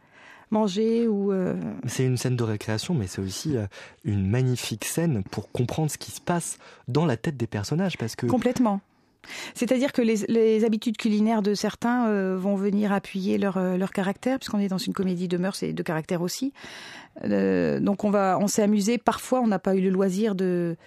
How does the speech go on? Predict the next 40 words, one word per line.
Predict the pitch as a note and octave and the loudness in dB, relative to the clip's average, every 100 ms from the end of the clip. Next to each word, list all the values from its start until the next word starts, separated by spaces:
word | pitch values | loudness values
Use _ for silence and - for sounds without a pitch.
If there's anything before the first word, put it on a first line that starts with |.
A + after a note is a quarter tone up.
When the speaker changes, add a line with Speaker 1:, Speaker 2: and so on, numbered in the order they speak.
| - - - - | -20 -20 -20 -12
Speaker 1:
de, | F3+ F#3 F#3 F3 E2 D#2 - - - - _ _ - - - - | -6 -2 0 0 -2 -4 -6 -8 -14 -20 _ _ -18 -18 -20 -12
de | F3+ G3 | -2 -2
se | - G3+ | 0 -2
focaliser | A3+ G#3+ G#3+ G#3+ | 0 2 2 2
trop | - B3+ | 0 0
là-dessus, | B3 A3+ - - C4+ - - | 2 2 0 0 0 -2 -10
parce | G3+ | -4
que | - | 0
le | G3+ | 0
choix | - A3 | 2 0
était | G3+ A3 | 2 0
aussi | G3 G#3+ | -2 -2
de | F#3+ F#3+ F#3 | 0 0 0
faire | E3+ G#3 G3 | -2 -2 0
de | F#3+ | -2
cette, | F#3 F#3+ - | -2 -4 -4
euh, | F#3 F3+ F3 | -2 -2 -4
pièce | - A3 A3 - | -2 0 0 -2
une, | G3 F#3+ F#3 | -2 0 0
euh, | F3+ F3 | 0 0
une | F#3 | 0
adaptation | G3 F3+ G3 F3+ - G3+ F#3+ | 0 0 -4 -4 -2 0 0
pas | F#3+ | -2
trop | F#3+ - | -2 2
longue, | G#3+ A3+ A#3+ | 4 4 2
d'une | F#3 G3 | 2 2
heure | G3 | 2
vingt, | F#3 G3 | 2 2
vingt-cinq. | F#3+ F#3 A#3 C#4+ - - - - - | 0 0 0 -2 -4 -20 -20 -20 -16
Donc | - - | -12 -2
il | G3+ | 0
a | |
fallu | G3 G3 | 0 -2
faire | - G#3 | 0 -2
des, | F#3 F#3+ F3 F3 F3 | 0 0 0 -2 -4
des | |
Speaker 2:
Des | F3+ G3 | -2 -2
choix. | - A#3 C#4+ | 2 2 0
Speaker 1:
choix. | |
Speaker 2:
Mhm. | F2+ | -4